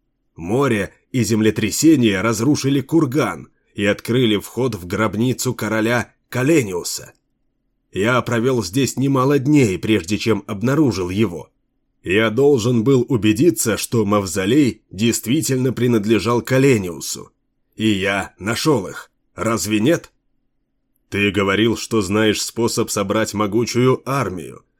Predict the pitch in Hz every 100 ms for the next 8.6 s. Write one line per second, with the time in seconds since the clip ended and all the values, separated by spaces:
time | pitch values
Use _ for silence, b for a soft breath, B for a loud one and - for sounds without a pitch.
0 | _ 101 95 90 90 98 98 92 80 80
1 | 87 110 101 - _ - - 101 107 104
2 | - - 113 113 120 127 90 78 67 -
3 | _ _ _ _ - 87 85 80 98 120
4 | 117 87 64 62 - _ _ _ _ _
5 | _ _ - 110 110 113 107 - 113 -
6 | 98 104 110 - 104 98 101 95 90 110
7 | 120 - 120 - _ _ - 120 117 117
8 | 117 117 95 90 - -